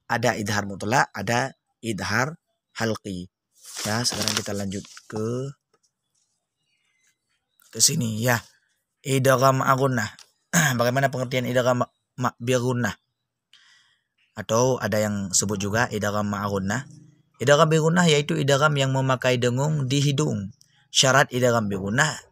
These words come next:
ialah apabila nun mati atau tanwin bertemu dengan salah satu hurufnya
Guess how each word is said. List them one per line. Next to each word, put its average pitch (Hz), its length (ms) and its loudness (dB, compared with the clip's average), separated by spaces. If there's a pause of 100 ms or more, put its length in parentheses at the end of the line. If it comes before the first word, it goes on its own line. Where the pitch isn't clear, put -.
(220)
ialah 120 320 2
apabila 110 320 -2
nun 107 160 -2
mati 151 400 -2
atau 131 240 -2
tanwin 120 400 -4
bertemu 123 640 -2 (240)
dengan 120 320 -2
salah 104 240 0
satu 104 240 -8
hurufnya 113 400 -6